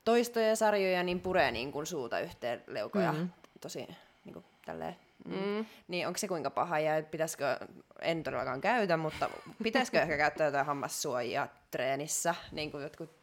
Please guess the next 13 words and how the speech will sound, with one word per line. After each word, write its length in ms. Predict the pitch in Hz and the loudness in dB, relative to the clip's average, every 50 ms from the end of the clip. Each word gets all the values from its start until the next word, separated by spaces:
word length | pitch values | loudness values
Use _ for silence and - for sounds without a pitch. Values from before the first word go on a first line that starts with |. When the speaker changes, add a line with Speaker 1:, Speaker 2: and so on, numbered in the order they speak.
| _ - | _ -12
Speaker 1:
lätkäpelaajat 800 | - - - - - 175 - 170 165 165 165 165 170 170 170 - - _ - - | -12 -12 -10 -10 -8 -4 -2 0 2 4 4 6 6 4 2 0 -6 _ -8 -4
vai 200 | 156 156 156 151 - | 0 0 0 0 -2
mitkä 260 | 160 175 - - 170 | -6 -10 -6 -4 -4
nyrkkeilijät 580 | 180 175 - - - 185 185 185 190 - - - - | -2 -4 -2 -2 -2 0 0 0 -2 -4 -8 -12 -8
laittaa 440 | - 202 190 190 _ - 208 202 196 - - - - - - - - - - - - - - _ - | -6 -4 -6 -4 _ 0 0 0 0 -2 -8 -18 -20 -20 -20 -20 -20 -20 -20 -20 -20 -20 -20 _ -12
suojaksi, 680 | - - 220 196 196 196 202 208 220 220 - - 240 226 | -6 0 2 6 6 8 8 8 6 4 2 2 2 2
niin 160 | 226 214 269 | 2 2 0
kuinka 220 | 320 302 220 202 | 2 2 4 4
huono 280 | 190 196 202 190 175 180 | 4 4 4 4 4 4
se 120 | 180 170 | 4 4
on, 100 | 147 170 | 4 2
että 140 | 170 170 - | 2 0 2
käy, 300 | - 170 160 160 143 | 4 4 4 4 2